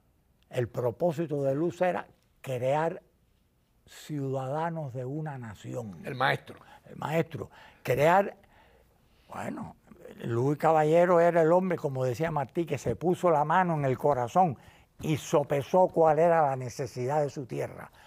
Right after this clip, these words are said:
Speaker 1: Y la necesidad de su tierra era crear cubanos con conciencia nacional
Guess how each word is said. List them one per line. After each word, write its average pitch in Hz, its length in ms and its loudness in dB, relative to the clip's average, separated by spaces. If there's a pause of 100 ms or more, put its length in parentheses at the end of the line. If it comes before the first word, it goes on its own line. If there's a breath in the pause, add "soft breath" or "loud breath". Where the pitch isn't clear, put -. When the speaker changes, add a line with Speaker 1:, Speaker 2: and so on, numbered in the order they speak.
(220 soft breath)
Speaker 1:
Y 107 140 -10
la 104 160 -10
necesidad 110 600 -10
de 143 80 -4
su 156 160 -12
tierra 147 420 -2 (260 soft breath)
era 139 320 -6
crear 131 460 0 (580 soft breath)
cubanos 165 680 4
con 131 220 -2
conciencia 127 920 -6
nacional 120 640 -2